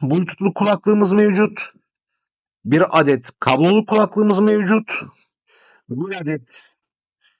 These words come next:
yeniden Bluetooth'lu kulaklık. Tabii bunun bir tane, bundan bir tane daha var da şurada kutunun içinde, kutuyu şu anda <laughs> göremedim, iyi mi? Allah kahretmesin. Bir tane daha kutunun içinde mevcut. Neden sırf kulaklığın şarjı falan biterse anında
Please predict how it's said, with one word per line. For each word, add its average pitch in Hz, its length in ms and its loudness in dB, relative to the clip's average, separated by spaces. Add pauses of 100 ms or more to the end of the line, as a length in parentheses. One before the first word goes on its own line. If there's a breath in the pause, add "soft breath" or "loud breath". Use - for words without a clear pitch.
(140)
yeniden 147 460 2
Bluetooth'lu 165 440 0
kulaklık. 202 600 0
Tabii 160 160 2
bunun 165 340 2
bir 170 60 0
tane, 180 220 2
bundan 170 300 2
bir 170 40 -2
tane 180 240 2
daha 185 120 4
var 196 140 2
da 110 100 2
şurada 156 340 -2
kutunun 170 280 0
içinde, 156 520 2 (480 soft breath)
kutuyu - 280 0
şu 156 140 0
anda 151 360 2
<laughs> 143 240 0
göremedim, 123 440 0
iyi 113 120 0
mi? 98 80 0
Allah 98 300 2
kahretmesin. 120 640 0 (640 loud breath)
Bir 175 60 -2
tane 185 240 0
daha 180 160 0
kutunun - 280 0
içinde 196 260 2
mevcut. 202 540 0 (400)
Neden 175 300 4
sırf 180 300 -4 (500 loud breath)
kulaklığın 165 400 -2
şarjı 156 340 0
falan 156 320 0
biterse 180 440 0
anında 165 720 2